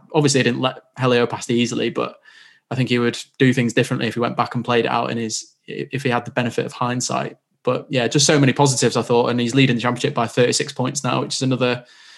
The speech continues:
you know, stupid that the Indianapolis five hundred awards double points in my view, but that's a whole different conversation for another time. But how did you rate Alex Palou in a,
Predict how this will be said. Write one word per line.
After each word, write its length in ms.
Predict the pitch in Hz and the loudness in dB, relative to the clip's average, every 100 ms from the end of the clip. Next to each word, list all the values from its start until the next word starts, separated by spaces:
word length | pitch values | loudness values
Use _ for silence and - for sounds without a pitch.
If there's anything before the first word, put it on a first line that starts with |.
| - _ _ _ _ _ - | -20 _ _ _ _ _ -4
you 80 | 123 | -2
know, 100 | 117 | 0
stupid 600 | - - 139 127 131 113 | -2 -2 2 2 0 -4
that 100 | 120 | -2
the 180 | 117 120 | -2 -2
Indianapolis 480 | 120 117 117 123 | -2 -2 -2 -4
five 220 | - 120 120 | -2 -2 -2
hundred 240 | 120 113 | -4 -2
awards 260 | 120 117 - | 0 0 -2
double 220 | 113 110 | -4 -4
points 320 | 123 120 - | -4 -8 -6
in 60 | 113 | 0
my 140 | 139 | 0
view, 200 | 123 165 | 2 0
but 80 | 120 | 0
that's 200 | 131 - | -2 -2
a 80 | 117 | -4
whole 280 | 127 120 | 0 0
different 360 | 113 - 123 - | 0 -2 -4 -2
conversation 600 | - 135 120 135 135 127 | 0 2 4 4 4 2
for 100 | 131 | 2
another 180 | 127 123 | 2 4
time. 300 | 139 127 123 | 4 4 4
But 140 | 131 | 2
how 120 | 143 | 4
did 140 | 143 139 | 4 6
you 60 | |
rate 160 | 139 135 | 6 6
Alex 240 | 135 139 | 4 2
Palou 320 | - 131 131 127 | 0 4 4 4
in 120 | 123 | 2
a, 300 | 123 123 | -2 -6